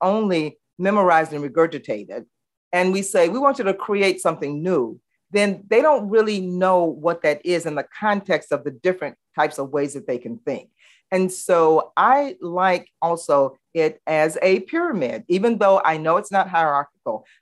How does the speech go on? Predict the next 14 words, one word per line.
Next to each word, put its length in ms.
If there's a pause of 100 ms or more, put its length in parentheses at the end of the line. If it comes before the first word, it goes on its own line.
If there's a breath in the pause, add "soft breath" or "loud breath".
I 80
think 180
it's 160
helpful 640 (220)
for 440
us 220
to 160
talk 320
about 380 (160)
remembering 920
as 180
being 340
the 100
base, 680